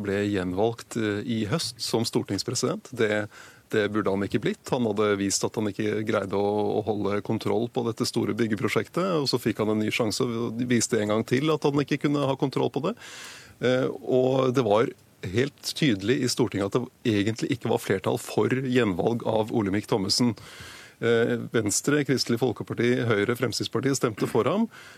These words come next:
men Venstre og K R F signaliserte tydelig, eh, at de gjerne så at Høyre stilte med en annen kandidat. Fremskrittspartiet kunne nok også godt tenkt seg det,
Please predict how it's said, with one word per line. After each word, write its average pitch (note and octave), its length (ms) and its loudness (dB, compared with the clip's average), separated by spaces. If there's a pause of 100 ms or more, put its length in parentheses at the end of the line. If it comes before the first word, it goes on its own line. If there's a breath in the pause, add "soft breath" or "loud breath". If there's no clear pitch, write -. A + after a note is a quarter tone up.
(120)
men A2+ 280 2
Venstre D3 840 2
og B2 360 2
K C3 140 2
R C#3 120 0
F - 100 -8
signaliserte A#2+ 840 0
tydelig, A2 520 -2 (400 loud breath)
eh, A2 260 0
at A2 240 -2
de A#2 120 2 (440)
gjerne B2+ 420 2
så D#3 340 2
at C#3 280 -2
Høyre B2 320 2
stilte B2 320 0
med B2+ 80 2
en B2 100 2
annen G#2+ 140 -2
kandidat. C#3 440 0
Fremskrittspartiet C3+ 840 0
kunne B2 180 0
nok B2+ 160 0
også C3 160 -2
godt C3 160 0
tenkt A2+ 240 -4
seg C#3+ 160 0
det, G3+ 140 0